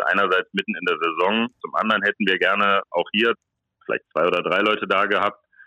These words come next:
Das hat dann terminlich nicht gepasst. <laughs> Welche Überraschung bei zwei Wochen Vorlauf. Aber wir finden es toll, dass Alina da war, damit wir auch diesen hybriden Charakter reinbringen können. Auch Nils Wahlbrecht, der ja auch aus der Ecke kommt,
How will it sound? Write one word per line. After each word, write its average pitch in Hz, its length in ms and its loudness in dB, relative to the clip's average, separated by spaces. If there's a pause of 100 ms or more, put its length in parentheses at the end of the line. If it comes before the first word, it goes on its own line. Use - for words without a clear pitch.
(200)
Das - 140 -4
hat 98 140 -2
dann 92 140 0
terminlich 104 420 2
nicht 113 180 -4
gepasst. 110 380 -2 (160)
<laughs> - 280 -6
Welche 87 320 -2
Überraschung 87 420 0
bei 85 120 2 (120)
zwei 95 100 2
Wochen 95 200 0
Vorlauf. 95 340 2 (400)
Aber 87 480 0
wir 85 120 -8
finden 104 180 0
es - 60 -6
toll, 107 200 0
dass 101 140 2
Alina 98 380 2
da 101 240 2
war, 120 260 0 (500)
damit 95 300 -2
wir 95 120 2
auch 95 160 0
diesen 95 500 -2 (120)
hybriden 104 500 0
Charakter 101 840 0
reinbringen 95 440 -2
können. 101 300 0
Auch - 160 -4
Nils 104 260 2
Wahlbrecht, 107 520 0
der 87 140 2
ja 73 40 0
auch 101 140 2
aus 104 160 -2
der - 80 0
Ecke 98 200 -4
kommt, 98 280 -4